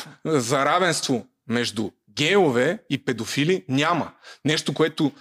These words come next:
Speaker 2: а, вие така на този протест се опитвате да изкарвате.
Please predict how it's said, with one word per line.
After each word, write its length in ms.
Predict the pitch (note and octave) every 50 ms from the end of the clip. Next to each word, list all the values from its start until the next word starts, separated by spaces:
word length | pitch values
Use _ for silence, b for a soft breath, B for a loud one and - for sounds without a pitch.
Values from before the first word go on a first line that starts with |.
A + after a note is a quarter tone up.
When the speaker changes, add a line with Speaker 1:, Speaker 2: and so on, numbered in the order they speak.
| B B B B
Speaker 2:
а, 160 | - C3+ - A2+
вие 380 | G#2 A#2+ D#3 F3 G3 G3 F#3+ G3
така 400 | - D#3 - D3 D3 D3 C#3+ - B2+
на 160 | C3 C3 B2
този 300 | - - D#3 D3 D3 D3+
протест 420 | - - C#3 - - C#3 C#3+ C#3+
се 100 | - -
опитвате 500 | C3 - - C3+ B2+ - C#3 - - D3
да 220 | C3 C#3+ C#3+ C#3 C3+
изкарвате. 680 | C3 C#3 C3+ - - D3 C#3 C#3 A#2+ G#2+ - - F2 -